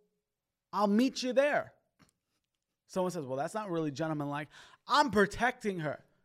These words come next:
Because if once I started talking to her, if she wasn't the right one and somebody saw us, "Oh, Mike and Sarah are dating.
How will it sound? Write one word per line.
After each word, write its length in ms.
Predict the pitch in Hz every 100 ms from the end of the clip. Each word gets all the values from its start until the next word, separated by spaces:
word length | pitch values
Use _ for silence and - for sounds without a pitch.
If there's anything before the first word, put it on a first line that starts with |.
| _ _ _ _ _ _
Because 240 | - 226 214 - -
if 160 | - _ -
once 340 | 202 277 285
I 140 | 240 214
started 340 | - 214 196
talking 380 | - 240 247 214
to 140 | 185
her, 100 | 170 -
if 80 | 190
she 140 | 196
wasn't 360 | 185 220 269 285
the 120 | 233
right 260 | 190 185 208
one 220 | 175 185
and 120 | 151
somebody 380 | - 240 220 180
saw 280 | 160 226 208
us, 80 | - - -
"Oh, 100 | 208
Mike 240 | 160 185
and 100 | 202
Sarah 280 | 185 208 180
are 40 | 156
dating. 380 | 180 165 143